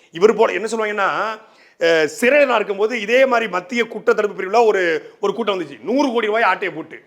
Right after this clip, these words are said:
"எப்படா நூறு கோடி ஆட்டையை போட்டீங்கன்னு?" கேட்டதுக்கு இவங்க எப்படி நம்ப வச்சிருக்காங்க அப்படின்னா, அன்றைய குடியரசுத் தலைவர், அஹ், ராம்நாத் கோவிந்த் இருக்கார் இல்லையா, அந்த ராம்நாத் கோவிந்தும் இந்த நபரும் பயங்கர நெருக்கம்னு நம்ப வச்சிருக்காங்க.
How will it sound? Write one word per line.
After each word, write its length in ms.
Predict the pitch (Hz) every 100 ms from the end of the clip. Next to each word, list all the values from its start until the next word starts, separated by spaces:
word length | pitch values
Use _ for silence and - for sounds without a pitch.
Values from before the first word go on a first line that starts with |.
| _ _ _ _ 175
"எப்படா 380 | 196 302 311
நூறு 300 | 196 240 294
கோடி 180 | 269 277
ஆட்டையை 360 | 202 208 233 190
போட்டீங்கன்னு?" 280 | 190 202 185
கேட்டதுக்கு 760 | 180 170 156 123 127 208 220 220 - _ _ _ -
இவங்க 220 | 165 190
எப்படி 340 | 170 180 277 254
நம்ப 300 | 240 254 233
வச்சிருக்காங்க 320 | 233 208 190
அப்படின்னா, 440 | 165 208 254 196 127 104 _ _ _ _ _ _ -
அன்றைய 680 | 160 262 269 233 170 - -
குடியரசுத் 360 | 220 262 247
தலைவர், 420 | 226 190 147 - _ _ _ _ -
அஹ், 260 | 127 123 123
ராம்நாத் 420 | 196 269 262 202
கோவிந்த் 180 | 202 214
இருக்கார் 240 | 190 180 165
இல்லையா, 460 | 170 220 190 -
அந்த 200 | 165 185
ராம்நாத் 640 | 156 160 226 262 262 202 202
கோவிந்தும் 440 | 196 196 196 277
இந்த 280 | 220 220 208
நபரும் 520 | 185 202 247 269 196 - - _
பயங்கர 380 | - 220 277 269
நெருக்கம்னு 320 | 226 240 208
நம்ப 260 | 240 202 190
வச்சிருக்காங்க. 460 | 165 147 123 104